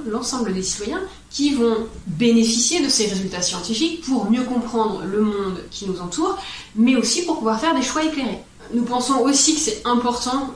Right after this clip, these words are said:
euh, de partager ces résultats régulièrement parce que ça va permettre de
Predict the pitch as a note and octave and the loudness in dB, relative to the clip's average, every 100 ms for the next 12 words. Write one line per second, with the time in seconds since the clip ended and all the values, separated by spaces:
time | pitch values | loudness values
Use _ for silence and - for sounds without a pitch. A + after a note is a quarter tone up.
0 | - G3+ F#3+ F#3+ F#3 F#3+ F#3+ G#3 G3+ G#3+ | -4 -2 -2 -2 -2 0 -2 -2 -4 -4
1 | G#3 G#3+ G#3+ F#3+ F#3+ F#3 F#3+ F#3+ F3+ F#3 | -2 -2 -2 -4 -4 -4 -4 -4 -2 -2
2 | F3 - D4+ A#3+ A3 - A#3+ C4+ D#4 - | -2 -4 -4 -2 -2 -4 -4 -4 -4 -8
3 | - - - - - A3 G3+ G3+ A#3+ A#3 | -18 -20 -18 -12 -8 -4 -4 -2 0 0
4 | B3 D4 - A3 F3+ - G3+ G3+ | 0 -2 -4 -6 -8 -10 -10 -8